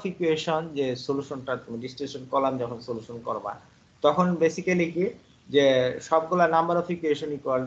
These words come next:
to, আহ, জিরো হইতে হবে, অর্থাৎ number of variable by minus degrees of freedom zero হবে, H X জিরো দিয়ে এটা। আর এই G X greater or equal to or less than, এই যে এরকম চিহ্ন দিয়ে যে,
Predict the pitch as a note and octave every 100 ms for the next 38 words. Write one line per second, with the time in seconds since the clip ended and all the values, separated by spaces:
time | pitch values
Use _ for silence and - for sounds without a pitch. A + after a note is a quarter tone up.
0 | B2+ A3 - _ _ _ _ _ - C3
1 | B2+ A#2+ G#2+ - D3+ D#3 C3 B2 A2 G2
2 | - - B2+ D#3+ D3+ C#3 C#3 C#3+ C3 B2
3 | C3+ C#3+ C3 C3 C3 - A#2+ A#2 A#2 A#2
4 | A2+ A2+ B2+ - B2 A#2 A#2+ A2+ A#2 G#2
5 | G#2 - - - - _ _ _ - C#3
6 | C#3+ C#3 - - - - A#2 C3+ C3 C3
7 | E3 - - A#2 - - _ _ - -
8 | A#2+ B2 B2+ - _ _ _ D#3 D3 B2
9 | E3+ A3 A3 A3 - - _ B2 D3+ F3
10 | G3 G3 F3+ E3+ E3+ F#3 F3 F3 E3+ E3+
11 | E3+ C#3+ C3+ C3 C3 D#3 C#3+ C#3+ D3 C#3+
12 | - - C#3+ C#3+ D3+ D#3+ E3 F3 F3 D#3+
13 | D3+ C#3+ D#3 D3+ C3+ C3+ B2